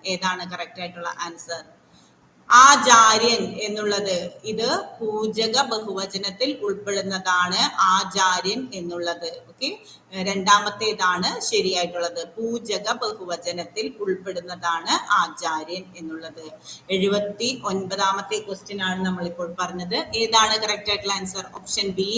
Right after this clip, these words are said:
ആണ് കറക്റ്റ് ആയിട്ടുള്ള ആൻസർ. ആചാര്യൻ എന്ന പദം ഏത് തരം ബഹുവചന രൂപത്തിൽ ഉൾപ്പെടുന്നു?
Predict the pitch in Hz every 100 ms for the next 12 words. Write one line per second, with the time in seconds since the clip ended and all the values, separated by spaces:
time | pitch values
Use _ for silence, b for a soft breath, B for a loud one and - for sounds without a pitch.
0 | 254 214 202 285 494 B B - 294 294
1 | 262 226 190 202 220 349 - 196 185 185
2 | 180 - 196 202 196 220 196 214 214 202
3 | 208 196 240 320 - 220 233 - 240 240
4 | 339 330 233 247 233 220 220 226 208 202
5 | 214 220 311 - 233 233 214 202 202